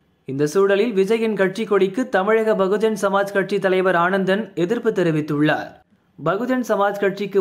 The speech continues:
ஒதுக்கப்பட்டுள்ள யானை சின்னத்தை வேறு எந்த கட்சியும் எந்த வகையிலும் பயன்படுத்தக்கூடாது என்று தேர்தல் ஆணையம் சட்ட திருத்தத்தில் சொல்லப்பட்டுள்ளது. இது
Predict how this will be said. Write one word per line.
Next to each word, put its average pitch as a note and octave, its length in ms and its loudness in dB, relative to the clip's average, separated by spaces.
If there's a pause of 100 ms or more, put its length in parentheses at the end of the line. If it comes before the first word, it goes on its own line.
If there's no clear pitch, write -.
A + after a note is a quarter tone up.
ஒதுக்கப்பட்டுள்ள F#3+ 600 0 (140)
யானை G3+ 240 2 (100)
சின்னத்தை F3+ 400 0 (260)
வேறு G#3 220 4 (100)
எந்த G3 140 -2 (100)
கட்சியும் G3+ 400 -2 (120)
எந்த G3 220 2
வகையிலும் G3 440 0
பயன்படுத்தக்கூடாது F#3+ 880 0 (120)
என்று E3 220 -2 (360)
தேர்தல் A3 380 2
ஆணையம் F#3+ 360 0
சட்ட F3+ 180 0 (100)
திருத்தத்தில் F#3+ 540 0
சொல்லப்பட்டுள்ளது. E3+ 720 0 (400)
இது C#3+ 160 -4